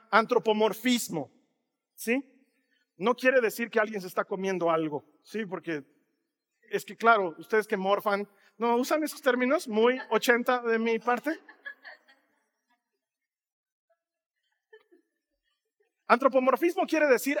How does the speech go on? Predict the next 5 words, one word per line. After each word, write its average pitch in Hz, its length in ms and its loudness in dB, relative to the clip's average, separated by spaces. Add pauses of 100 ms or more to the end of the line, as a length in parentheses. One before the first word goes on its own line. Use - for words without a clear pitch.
añadirle 220 560 2
o 202 160 4
asignarle 220 1040 2 (240)
características 214 1300 4
humanas 208 880 2